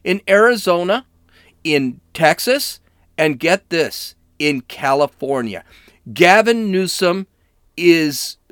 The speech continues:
actually scared. He really thinks there's going to be a huge problem when Title forty-two ends. And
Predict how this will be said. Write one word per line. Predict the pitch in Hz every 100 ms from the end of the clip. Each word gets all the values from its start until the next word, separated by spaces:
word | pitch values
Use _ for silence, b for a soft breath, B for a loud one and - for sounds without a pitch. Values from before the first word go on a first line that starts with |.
| -
actually | 135 170 - 208 190 190 202
scared. | 196 - 202 147 90 _ _ _ _ _ _ _ _ _
He | 180 196
really | 170 123 147 180 202 196
thinks | - 190 127 -
there's | 151 147 127
going | 156 160
to | 156
be | 127 139
a | 120
huge | 117 - - 151 180 196 -
problem | - 196 175 135 123
when | 131
Title | 151 139 135
forty-two | 147 131 131 - 156
ends. | 107 87 - - b b b b b
And | 151 156 151